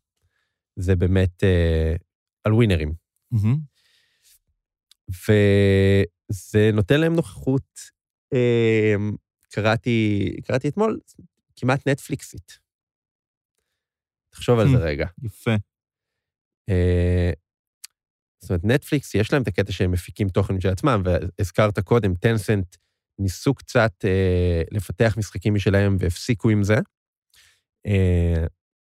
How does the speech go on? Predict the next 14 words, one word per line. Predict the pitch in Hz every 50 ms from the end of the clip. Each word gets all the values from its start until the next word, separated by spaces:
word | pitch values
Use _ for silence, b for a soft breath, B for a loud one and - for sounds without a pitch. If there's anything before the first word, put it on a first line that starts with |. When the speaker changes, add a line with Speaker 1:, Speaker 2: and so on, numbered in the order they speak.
| _ _ -
Speaker 1:
ועברו | 117 104 101 101 95 92 90 104 104
לעשות | 95 90 - 92 87 - _ - _ _ _ _ _ _
את | - -
מה | 101 92 92
שהם | 107 95
יודעים, | 90 90 87 95 92 90 85 -
שזה | - - 92 90
לזרוק | 87 90 92 95 90 -
את | -
הכסף | - - 90 85 92
שלהם | 87 - 90 90 85 85
על | 85
ווינרים. | 85 87 90 98 110 143 165 240 - b b b b b b b b b b b b b b b b _ _ _ -
אה, | 101 95 90 90 87 85 90